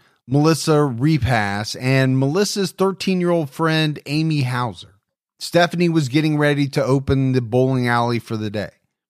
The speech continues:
They were scheduled to open at nine A M. Melissa and Amy were going to serve as the daycare for the bowling alley that day.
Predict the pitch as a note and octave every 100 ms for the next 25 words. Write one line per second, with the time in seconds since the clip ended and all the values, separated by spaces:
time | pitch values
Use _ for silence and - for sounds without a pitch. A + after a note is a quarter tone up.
0 | _ B2+ C3+ - - F#3+ G3 F3+ D#3 D#3
1 | C#3 E3 C3 C3+ C#3 C3+ A2+ A#2+ B2 A#2+
2 | A2+ G#2+ G2 - _ _ _ _ - C#3+
3 | F3+ D#3+ E3 D3 - D#3+ A#3 A3+ F#3 F3
4 | D#3 D#3 D3 E3 D#3+ C#3+ D3 - D#3+ D#3
5 | D#3 D3 D3 C3+ C#3+ C#3 B2+ C#3+ C#3 F#2
6 | E2 - _ _ _ B2 B2+ B2+ B2+ A#2
7 | B2 B2+ B2 A#2 A2+ A#2 A2+ A2+ G#2+ A2+
8 | G#2 G#2